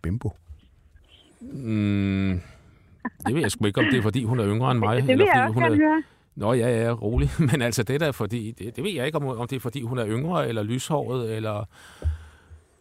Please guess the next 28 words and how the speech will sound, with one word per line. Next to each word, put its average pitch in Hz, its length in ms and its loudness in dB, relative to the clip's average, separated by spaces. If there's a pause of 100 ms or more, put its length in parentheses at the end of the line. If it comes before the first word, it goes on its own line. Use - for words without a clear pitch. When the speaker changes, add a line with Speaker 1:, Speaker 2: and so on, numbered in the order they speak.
(160)
Speaker 2:
eller, 107 640 2 (180)
ja, 110 280 0
i - 160 -4
mine 127 220 4
øjne 127 240 2
måske 131 300 -2
ikke, 123 560 -2
øh, 113 80 -2 (540)
super - 320 -8
skarp. 120 320 -2 (1400)
Det 143 80 2
ved 147 60 4
jeg 107 100 2
ikke. - 120 -6 (520)
Hvad, 120 240 2
hvad 117 140 2
for 117 320 2
nogle 110 220 0
af, 117 80 -2
det 143 100 0
kan 131 140 0
være 101 80 2
Speaker 1:
Hvad, 107 80 4
hvad 110 100 4
Speaker 2:
hele. 120 120 4
Speaker 1:
betyder 117 280 4
bimbo? 87 300 -2 (1800)
Speaker 2:
Ja, - 40 -12